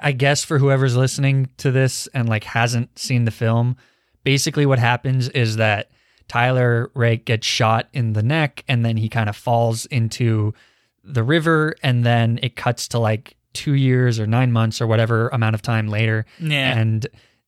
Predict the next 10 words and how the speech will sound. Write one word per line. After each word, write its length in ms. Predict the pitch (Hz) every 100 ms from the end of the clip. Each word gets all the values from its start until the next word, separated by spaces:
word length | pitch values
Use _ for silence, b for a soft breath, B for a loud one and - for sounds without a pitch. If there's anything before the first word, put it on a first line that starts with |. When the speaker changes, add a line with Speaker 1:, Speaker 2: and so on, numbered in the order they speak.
| _
Speaker 1:
the, 440 | 165 127 123 113 110
the 80 | 117
kid 300 | - 170 151
that 120 | 156
he 120 | 151
has 160 | 143 135
saved, 380 | - 127 123 113 -
Ovi, 440 | 127 120 123 120
he 260 | 117 127 120
is 460 | 123 113 110 110